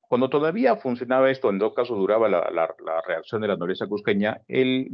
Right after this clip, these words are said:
el rey de España decide crear el virreinato. ¿Cuál es su intención?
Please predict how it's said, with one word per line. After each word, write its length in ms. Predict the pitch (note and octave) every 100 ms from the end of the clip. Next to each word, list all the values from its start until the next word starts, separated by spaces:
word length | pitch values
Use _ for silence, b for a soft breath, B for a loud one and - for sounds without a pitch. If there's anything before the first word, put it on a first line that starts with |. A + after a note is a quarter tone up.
| A2+ -
el 360 | G#2+ G2 F#2
rey 160 | F2+ A#2+
de 80 | B2+
España 400 | B2+ A2+ A2 A2+
decide 440 | A2 - - G2+ G2+
crear 320 | G2 G2 -
el 200 | A#2 G2+
virreinato. 760 | G2 G2+ F#2+ F#2+ G#2 F#2+ - - _ b b b -
¿Cuál 300 | A2 A#2+ B2
es 140 | A#2+
su 80 | A#2+
intención? 760 | G#2 G2 G2+ G2+ C#3 D#3 F3